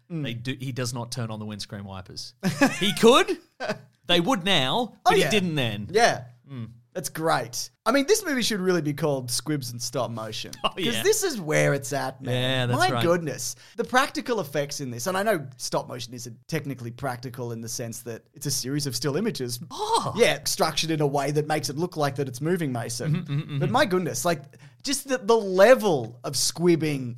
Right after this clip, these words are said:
Speaker 1: in this,
Speaker 2: <laughs>
Speaker 1: so excessive
Speaker 2: Yeah.
Speaker 1: in the best kind of way.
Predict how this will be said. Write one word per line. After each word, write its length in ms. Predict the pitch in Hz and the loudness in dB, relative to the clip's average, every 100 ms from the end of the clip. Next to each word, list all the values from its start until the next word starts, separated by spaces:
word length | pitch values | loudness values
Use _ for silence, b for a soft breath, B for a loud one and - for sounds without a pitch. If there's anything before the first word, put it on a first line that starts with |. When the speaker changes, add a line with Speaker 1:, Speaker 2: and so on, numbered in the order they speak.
| - | -6
Speaker 1:
in 220 | 175 185 | 0 2
this, 280 | 170 214 156 - | 4 2 2 -4
Speaker 2:
<laughs> 80 | - | -4
Speaker 1:
so 600 | - - - 233 240 202 | -2 0 4 6 8 8
excessive 920 | - - - 180 185 - 160 117 123 | 4 -2 2 2 4 2 -2 -4 -6
Speaker 2:
Yeah. 380 | 127 143 147 127 | -4 -2 2 2
Speaker 1:
in 120 | 185 | 4
the 100 | 175 | 4
best 300 | 185 196 - | 4 2 2
kind 200 | 190 160 | 2 2
of 100 | 143 | 0
way. 300 | 143 156 | 2 2